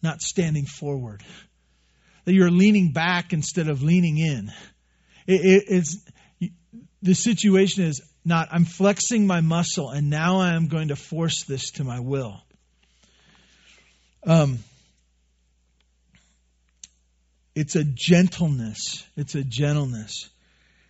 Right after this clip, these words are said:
Most of us aggressively insist on our own rights. We, we look at a situation of conflict and you say, "You have, uh,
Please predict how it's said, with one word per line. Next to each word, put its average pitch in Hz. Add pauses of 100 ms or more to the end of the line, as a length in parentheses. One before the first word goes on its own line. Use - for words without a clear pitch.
(500)
Most 185
of 180
us 175
aggressively 160
insist 156
on 143
our 135
own 135
rights. 131 (960)
We, 165
we 175
look 190
at 202
a 170
situation 170
of 143
conflict 165
and 135
you 131
say, 131 (480)
"You 185
have, 160 (420)
uh, 135